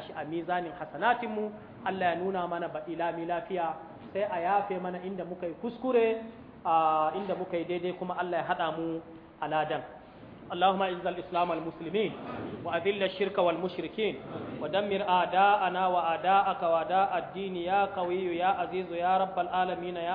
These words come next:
ارحم الراحمين. اللهم آت نفوسنا تقواها وزكها أنت خير من زكاها أنت وليها ومولاها. اللهم حبب إلينا الإيمان وزينه في قلوبنا وكره إلينا الكفر والفسوق والعصيان واجعلنا من الراشدين.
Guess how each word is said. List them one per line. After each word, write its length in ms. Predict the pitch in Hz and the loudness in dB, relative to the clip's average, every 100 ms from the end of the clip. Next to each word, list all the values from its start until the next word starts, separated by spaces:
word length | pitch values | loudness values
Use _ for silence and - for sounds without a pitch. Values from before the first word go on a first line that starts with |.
| 180 | -2
ارحم 280 | 170 180 170 | -4 -4 -4
الراحمين. 540 | 170 170 156 202 180 - - - - - 190 | -2 -2 -2 -2 -2 -6 -12 -12 -10 -6 -2
اللهم 380 | 190 208 202 | 2 4 2
آت 280 | 190 208 202 | 2 2 2
نفوسنا 600 | 185 175 214 202 180 185 | -2 -4 -4 -2 0 0
تقواها 600 | 180 175 175 202 214 151 123 - - - | 0 0 4 6 6 2 -6 -10 -10 -6
وزكها 640 | 165 214 214 202 190 190 | -2 -2 0 4 4 4
أنت 140 | 202 202 175 | 2 0 2
خير 200 | 214 202 | 4 6
من 220 | 196 190 | 4 2
زكاها 520 | 190 180 180 170 156 131 - - - | 2 -2 0 0 0 -2 -8 -10 -2
أنت 200 | 185 202 | 0 4
وليها 540 | 196 190 202 214 190 196 | 4 4 4 2 6 6
ومولاها. 640 | 196 190 190 220 185 160 - - - - | 6 4 4 6 6 4 -2 -8 -10 -4
اللهم 340 | 170 208 208 | 4 6 6
حبب 340 | 196 214 - 190 | 4 2 2 0
إلينا 320 | 190 202 202 | 2 2 2
الإيمان 500 | 196 196 196 190 208 | 0 -2 -2 2 2
وزينه 520 | 196 190 190 185 208 185 190 | 2 2 0 -2 0 -2 0
في 100 | 190 | -2
قلوبنا 560 | 190 196 220 190 180 139 - - - 156 | 0 6 8 8 2 0 -4 -10 -6 -4
وكره 420 | - 220 214 196 | 2 4 4 2
إلينا 340 | 196 196 214 202 | 2 2 2 2
الكفر 380 | 185 214 208 196 | 0 0 2 4
والفسوق 580 | 190 185 190 220 208 | 4 2 -2 -2 0
والعصيان 520 | 196 185 185 214 208 196 | 0 0 -4 -4 -2 -2
واجعلنا 500 | 185 202 220 208 190 | -2 -2 -4 -2 -2
من 160 | 190 | -2
الراشدين. 580 | 180 175 180 - 196 | -2 -2 -4 -4 -4